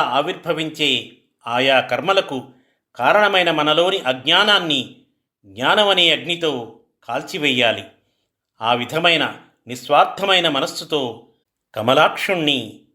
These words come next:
కనుగొనడం మంచిది. అది కావున గురు శుశ్రూషయు సర్వలాభ సమర్పణంబును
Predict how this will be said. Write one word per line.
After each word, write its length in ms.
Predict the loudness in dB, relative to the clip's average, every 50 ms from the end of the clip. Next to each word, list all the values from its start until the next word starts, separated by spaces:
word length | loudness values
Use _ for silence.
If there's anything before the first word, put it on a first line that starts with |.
| _ _ _ _ _ _ -10
కనుగొనడం 600 | -6 -2 2 4 4 6 6 4 2 2 0 -4
మంచిది. 460 | -8 -8 -10 -10 -12 -12 -14 -16 -18 _ _ _ _ _ _ _ _ _ _ _ _ _ _ -4
అది 180 | -2 -2 0
కావున 500 | 0 2 2 2 2 2 0 -2 -2 -4 -6 -10 -18 _ _ _ _ _ _ _ _ _ _ _ _ -20
గురు 220 | -12 -8 -6 -4
శుశ్రూషయు 840 | -2 -2 -2 -4 -4 -4 -4 -4 -2 0 0 0 0 -2 -4 -8 -10 -16 _ _ _ _ _ _ _ _ _ _ -2
సర్వలాభ 560 | 0 0 2 4 4 4 6 6 4 4 2
సమర్పణంబును 1080 | 0 -4 -4 -4 -4 -2 0 0 2 2 2 0 0 -2 -4 -4 -4 -6 -8 -12 -18